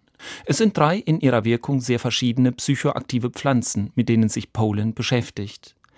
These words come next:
Mit Kaffee, mit Schlafmohn, den der Autor in seinem Garten anbaut, und mit dem in Amerika verbreiteten Peyote-Kaktus.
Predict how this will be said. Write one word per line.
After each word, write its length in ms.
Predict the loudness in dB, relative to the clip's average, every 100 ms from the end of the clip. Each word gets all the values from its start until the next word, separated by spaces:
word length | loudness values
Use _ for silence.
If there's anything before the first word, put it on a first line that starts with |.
| -20 -2
Mit 160 | 2 2
Kaffee, 560 | 0 0 0 2 0 -8 -14 -4
mit 160 | 0
Schlafmohn, 720 | 2 0 0 0 0 2 -2 -4 2
den 120 | 4
der 120 | 4
Autor 300 | 2 0 0
in 120 | 0
seinem 220 | 0 0 2
Garten 360 | 0 0 -2
anbaut, 580 | 0 0 2 0 -2 -8 -20 -14 0
und 160 | 0 2
mit 160 | 0
dem 180 | 2 2
in 160 | 2 4
Amerika 540 | 4 4 0 0 -2
verbreiteten 760 | -2 -2 0 0 -2 0 0
Peyote-Kaktus. 1160 | 2 2 2 -2 -6 -8 -8 -8 -10 -10 -12 -18